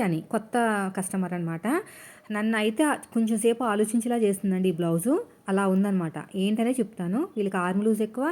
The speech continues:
చెస్ట్ తక్కువ, వెనకాల ఓవర్ డీప్. అసలు మొత్తం కూడా నేను ఒక్క నిమిషం ఎలా కట్ చేయాలి అని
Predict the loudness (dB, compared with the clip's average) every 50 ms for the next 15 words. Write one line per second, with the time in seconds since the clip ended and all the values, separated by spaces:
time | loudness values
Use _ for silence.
0 | -4 -4 -6 -6 -6 -6 -6 -6 -6 -6 -4 -4 -4 -2 -4 -4 -8 -16 -20 -20
1 | -20 -12 -6 -4 -2 -2 0 0 0 0 2 2 2 4 2 2 2 2 0 0
2 | 2 2 2 2 0 -4 -12 -20 _ _ -8 -8 -4 -2 -2 -2 0 -2 -4 -4
3 | -2 0 0 2 2 2 2 2 2 0 0 0 0 0 0 0 0 0 2 2
4 | 2 2 2 0 -2 0 0 0 0 0 0 0 -2 -4 -4 -2 0 0 0 2
5 | 0 0 0 0 0 0 0 0 0